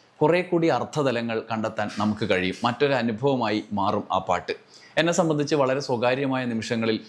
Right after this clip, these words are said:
ആ പാട്ട് ഓരോ തവണ കേൾക്കുമ്പോഴും കണ്ണു നിറയാതെ പോകാറില്ല. ഇപ്പോൾ കൈതപ്രത്തിൻ്റെ ആ വലിയ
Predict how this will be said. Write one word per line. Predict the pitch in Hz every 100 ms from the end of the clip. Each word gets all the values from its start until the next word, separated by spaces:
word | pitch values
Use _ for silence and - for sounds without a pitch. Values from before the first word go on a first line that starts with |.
| -
ആ | 120
പാട്ട് | - 117 113 120
ഓരോ | 110 127 135
തവണ | 127 120 120
കേൾക്കുമ്പോഴും | 110 92 110 107 82 - _ -
കണ്ണു | 127 147
നിറയാതെ | 156 117 110 107 98 - -
പോകാറില്ല. | 104 101 87 85 - - - -
ഇപ്പോൾ | 170 175 180
കൈതപ്രത്തിൻ്റെ | 160 165 170 165 160 156
ആ | 143
വലിയ | 135 131 139